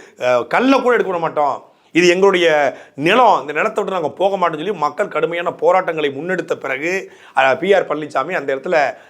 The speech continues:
அஹ், கிரானைட் கோரி அமைக்காம வெளியேறார். இப்போ நீங்க முழுக்க முழுக்க வ-, வடநாடுகளுக்கும் வெளிநாடுகளுக்கும் பி ஆர் பி கோயில் போயிருச்சு. தமிழ்நாட்டுக்குள்ள பி ஆர் பழனிசாமி எந்த குவாரியும் அமைக்கல. இப்போ குவாரியிலிருந்து காப்பாற்றப்பட்ட மக்கள்,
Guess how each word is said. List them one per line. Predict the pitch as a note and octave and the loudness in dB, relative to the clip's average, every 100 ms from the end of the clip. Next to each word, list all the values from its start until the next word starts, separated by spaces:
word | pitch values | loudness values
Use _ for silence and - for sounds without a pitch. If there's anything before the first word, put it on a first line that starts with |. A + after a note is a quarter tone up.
| _ _ | _ _
அஹ், | A#2+ | -10
கிரானைட் | B2+ D#3+ E3 D3 | -2 0 0 -2
கோரி | D3 C3 | -2 -2
அமைக்காம | C#3 C#3+ D3 | -2 -4 0
வெளியேறார். | C#3+ D#3 D3 B2 D#3 | 0 2 0 0 -6
இப்போ | D#3+ | -6
நீங்க | F3 E3 | -4 -4
முழுக்க | E3 F3 | -4 -4
முழுக்க | E3+ F3 F3+ | -4 0 2
வ-, | D3+ C#3+ - - C#3+ | 2 -2 -6 -6 -2
வடநாடுகளுக்கும் | E3+ F3 E3 D3+ D3 F3 | 0 0 0 0 0 0
வெளிநாடுகளுக்கும் | D#3 F#3 E3+ D3 D3+ D#3 | 0 0 0 0 -2 -4
பி | D#3+ | -2
ஆர் | D3+ | -2
பி | D3 C#3 | -2 -2
கோயில் | D3+ D#3 | 0 0
போயிருச்சு. | C3+ C3+ F#3 D3 | -2 -6 -4 -4
தமிழ்நாட்டுக்குள்ள | D#3 F3 D3+ D3+ | -2 -2 -2 -6
பி | E3 D#3 | -6 -2
ஆர் | D3 | -2
பழனிசாமி | C#3+ C#3+ C3+ C#3 G3+ A3 - - | -2 -8 -8 -6 -6 -6 -14 -4
எந்த | C#3 F#3 G3+ | 0 2 2
குவாரியும் | G#3 E3 E3 D#3+ | 2 2 2 -2
அமைக்கல. | D#3+ D#3+ A#2+ - _ - - | -2 -6 -10 -14 _ -20 -2
இப்போ | G3+ B3 G#3 F3+ - | 4 6 6 4 2
குவாரியிலிருந்து | E3+ G#3+ C4+ B3+ A#3 A3+ | 2 4 4 0 -2 -2
காப்பாற்றப்பட்ட | F#3 F#3 G#3 F#3 E3 D#3 C3+ | 0 2 0 -2 -6 -6 -8
மக்கள், | C3 C3+ G#3 G#3+ | -8 -2 -2 -2